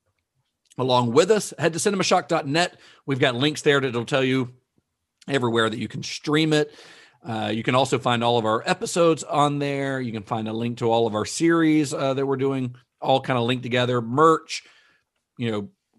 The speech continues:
find out where you can subscribe and listen and all that stuff. Everything's there on cinemashock dot net. You can also find links to our personal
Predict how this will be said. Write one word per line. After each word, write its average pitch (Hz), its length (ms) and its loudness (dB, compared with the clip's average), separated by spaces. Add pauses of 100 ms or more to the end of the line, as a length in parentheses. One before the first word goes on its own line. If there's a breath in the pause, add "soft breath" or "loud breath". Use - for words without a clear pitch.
(140)
find 139 300 0
out 123 100 2
where 131 140 2
you 131 100 0
can 123 120 -6
subscribe 151 840 2
and 123 100 0
listen 151 400 0
and 127 100 -2
all 175 160 4
that 131 160 0
stuff. 113 300 -2
Everything's 139 440 0
there 117 180 0
on 113 80 -4
cinemashock 123 580 -6
dot 113 200 -6
net. 170 360 -2 (540 soft breath)
You 127 80 -10
can 123 100 -2
also 127 200 -4
find 120 280 -2
links 120 220 -6
to 120 220 -4
our 107 580 -2 (580)
personal 175 680 -2